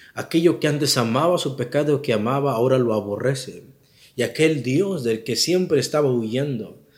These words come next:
aquel Dios que siempre trataba de evitar, ahora lo ama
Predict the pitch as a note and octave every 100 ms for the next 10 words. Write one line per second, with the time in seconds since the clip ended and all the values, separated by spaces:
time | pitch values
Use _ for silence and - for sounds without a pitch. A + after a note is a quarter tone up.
0 | - G2+ A2 D#3 C#3 C3 D3+ D#3+ - -
1 | A#2+ A2 D3 C#3 C3 A#2 G#2 C3 B2+ A2
2 | G2+ G2 - A#2+ B2+ - - - - A2+
3 | B2 A#2+ G#2+ G2 - A#2+ G#2 -